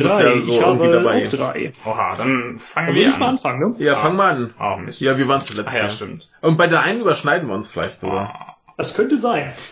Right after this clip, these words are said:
Speaker 2: Äh, Michael hat es erst, äh, neulich in einem Wochenrückblick erwähnt,
Speaker 1: Mhm.
Speaker 2: weil, äh, Erich von Däniken es eins für sein Lebenswerk erhielt.
Speaker 1: Ja.
Speaker 3: Ja.
Speaker 1: Das goldene
Speaker 2: Das
Speaker 1: Brett vor dem
Speaker 2: diesjährige
Speaker 1: Kopf.
Speaker 2: goldene Brett vor dem Kopf, genau.
Speaker 1: Ja, wurde
Speaker 2: Geht
Speaker 1: wieder
Speaker 2: an
Speaker 1: verliehen.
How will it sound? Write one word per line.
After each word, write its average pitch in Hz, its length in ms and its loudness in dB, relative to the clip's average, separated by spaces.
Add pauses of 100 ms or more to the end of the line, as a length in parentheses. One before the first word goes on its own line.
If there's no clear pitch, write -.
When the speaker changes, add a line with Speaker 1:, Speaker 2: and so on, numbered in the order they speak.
Speaker 2:
Äh, 170 80 0
Michael 180 400 2
hat 180 100 -6
es - 160 -6
erst, 175 500 -4
äh, 151 120 2
neulich 220 400 2
in 175 60 0
einem 151 80 -2
Wochenrückblick 175 460 0
erwähnt, 180 420 0 (260)
Speaker 1:
Mhm. 165 180 4
Speaker 2:
weil, 147 200 4
äh, 156 340 2
Erich 226 180 2
von - 120 0
Däniken 233 360 0
es 139 120 -2
eins 147 200 -4
für 151 80 0
sein 143 140 2
Lebenswerk 190 460 0
erhielt. - 360 -2 (280)
Speaker 1:
Ja. 147 420 2
Speaker 3:
Ja. 123 140 -2
Speaker 1:
Das - 140 4
goldene 240 280 4
Speaker 2:
Das 233 80 2
Speaker 1:
Brett 240 160 6
vor 202 160 2
dem 190 80 6
Speaker 2:
diesjährige 175 300 2
Speaker 1:
Kopf. - 80 -20 (120)
Speaker 2:
goldene 277 320 2
Brett 254 220 -2
vor 165 120 0
dem 147 120 -2
Kopf, 131 280 -4
genau. 196 180 2
Speaker 1:
Ja, 151 180 4
wurde 220 140 8
Speaker 2:
Geht 226 100 0
Speaker 1:
wieder 226 160 4
Speaker 2:
an 226 60 0
Speaker 1:
verliehen. 202 440 -2